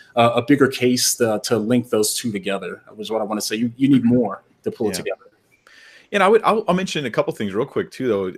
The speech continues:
Speaker 2: um, very briefly. <laughs> One is that once you, if you're following these sort of arguments for God's existence, you, you, you don't arrive to just a God, like, fill in the blank with any attributes you want. You, you arrive to a God that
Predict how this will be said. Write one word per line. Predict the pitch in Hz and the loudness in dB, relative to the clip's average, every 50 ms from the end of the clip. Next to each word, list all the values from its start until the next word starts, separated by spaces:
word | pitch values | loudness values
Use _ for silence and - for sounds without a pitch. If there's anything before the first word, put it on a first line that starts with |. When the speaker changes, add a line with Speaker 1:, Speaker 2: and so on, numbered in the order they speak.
| - | -10
Speaker 2:
um, | 92 95 95 92 90 95 90 - | -10 -8 -8 -8 -10 -12 -14 -6
very | 95 117 127 131 | -2 0 0 2
briefly. | 113 107 98 - - 110 - - - - - - | 0 -2 -4 -4 -6 -8 -8 -8 -14 -20 -20 -20
<laughs> | - - - _ | -20 -20 -12 _
One | - 143 185 185 | -2 0 0 2
is | 165 139 113 | 0 0 2
that | 123 123 113 101 - - | 4 4 4 4 0 -4
once | 123 120 123 120 147 175 170 - - | -8 -10 -2 0 0 0 0 -2 -6
you, | 151 143 131 - - - - - _ _ _ - | -6 -6 -6 -8 -10 -18 -20 -20 _ _ _ -6
if | 147 135 - | -6 -2 -2
you're | 147 143 | -4 -2
following | - - 170 185 196 190 156 147 131 117 113 110 - _ _ | 0 2 4 4 4 4 4 2 0 0 -4 -6 -10 _ _
these | 127 117 110 - | -10 -8 -6 -4
sort | 139 120 | -4 -2
of | 110 107 | 0 0
arguments | 104 113 123 123 117 110 - | 0 2 0 0 -2 -6 -8
for | - 107 | -10 -6
God's | 92 101 98 98 90 92 | -4 -2 -2 -2 -4 -8
existence, | 92 - - 113 120 - - - 104 92 87 - - - - | -12 -10 -8 -8 -8 -8 -8 -8 -8 -10 -10 -12 -16 -18 -18
you, | 123 113 113 110 | -14 -14 -14 -12
you, | 117 117 117 110 - _ _ | -8 -8 -8 -8 -10 _ _
you | 120 123 | -6 -2
don't | 143 175 190 175 | 0 0 0 0
arrive | 139 107 110 107 117 117 113 - - | 0 2 2 2 2 2 0 -2 -6
to | - 110 | -10 -8
just | 95 101 98 - - _ - | -8 -8 -8 -10 -12 _ -8
a | 101 92 | -8 -6
God, | 87 107 104 104 101 104 98 101 | -4 -2 0 0 0 0 -2 -4
like, | 98 95 92 90 - | -6 -6 -6 -8 -8
fill | - - 120 113 | -6 -4 -2 -2
in | 107 101 | -2 -4
the | 101 | -6
blank | 92 104 101 101 101 101 - _ 104 | -6 -6 -6 -6 -6 -8 -8 _ -10
with | 98 - | -8 -6
any | 104 98 101 90 | -6 -6 -4 -4
attributes | 92 98 - - 92 90 92 - - | -4 -6 -6 -10 -12 -14 -14 -14 -12
you | 85 85 | -12 -12
want. | 82 95 101 98 90 82 110 | -10 -8 -8 -8 -8 -8 -8
You, | 113 117 110 117 | -8 -8 -8 -4
you | 127 139 | -4 0
arrive | 139 143 156 196 190 | 2 2 2 2 0
to | - - 143 | -4 -8 -4
a | |
God | 113 120 113 110 104 | 0 2 2 2 2
that | 104 95 - | -2 -6 -8